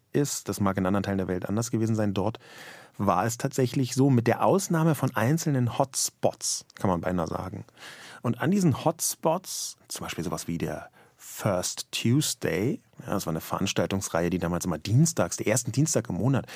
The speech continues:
haben sich so Start-up-Leute getroffen, New Economy-Menschen getroffen, auch Old Economy-Menschen getroffen, die in dieser neuen, äh, Wirtschaftssituation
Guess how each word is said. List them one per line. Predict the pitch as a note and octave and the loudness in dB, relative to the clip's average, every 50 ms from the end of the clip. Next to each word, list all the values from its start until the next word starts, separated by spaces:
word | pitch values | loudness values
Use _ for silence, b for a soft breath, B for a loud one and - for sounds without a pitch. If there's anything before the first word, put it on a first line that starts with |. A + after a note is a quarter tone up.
| B B B B | B B B B
haben | - G#2 F#2+ | -2 -2 -2
sich | F2+ E2+ - | -2 -4 -6
so | - - | -6 -6
Start-up-Leute | - - A2 A2+ - - - - G#2+ G#2 A2+ A2+ A#2 A#2 | -4 -2 0 0 -2 -2 -4 -4 -2 -2 -2 0 -2 -2
getroffen, | G#2 F2+ - - - G2 - - G2 G2 | -2 -2 -2 -2 -2 -2 -2 0 0 2
New | A2+ G#2+ | 2 2
Economy-Menschen | - - A#2+ C3+ C3 A#2+ A2+ G#2+ G2 A2 A#2 - A2 | 2 2 0 2 4 4 2 2 0 0 0 0 0
getroffen, | G#2 - - - A#2 A2+ G2+ F2+ | -2 -2 -2 -2 -2 -2 -2 0
auch | G2 G#2 - - B B B B B B | 0 0 0 -2 B B B B B B
Old | - A#2 C#3 F3+ A3+ A#3+ - | 2 4 6 6 4 4 2
Economy-Menschen | B2 - - B2+ A#2 A2 A2 G#2 G2+ G2 G2 A2 - A#2 | 0 0 2 2 4 4 4 4 4 4 2 2 0 0
getroffen, | A2+ G2+ - - F#2 - - G#2 | 0 0 0 -2 -2 0 0 0
die | G#2+ G#2 - - _ - | 0 0 -2 -2 _ 0
in | G#2+ G#2+ G#2+ | 0 2 2
dieser | A#2+ A#2+ A2+ A#2+ A2 G#2 G2+ F#2+ B B B B B B B B | 2 2 2 2 2 2 2 0 B B B B B B B B
neuen, | - G2+ G2+ G#2+ G#2 G2 G#2 A2 A#2+ C3 B2+ A#2 A#2 A2 G#2+ G#2 G2+ G#2+ B B B B B B B B B B | 0 2 4 6 6 6 6 6 6 6 6 6 6 4 4 2 0 -2 B B B B B B B B B B
äh, | - F#2 F2+ E2+ E2+ D#2+ - | -4 -4 -2 -2 -2 -4 -4
Wirtschaftssituation | - F2 F2+ G2+ A#2 B2+ E3 - - - - D3 - - - A#2+ - - F#2+ - - A2+ G#2+ G#2 F#2 | -6 -6 -6 -2 0 0 2 2 0 -2 -2 -2 -4 -4 -4 -4 -4 -4 -4 -2 0 0 0 0 0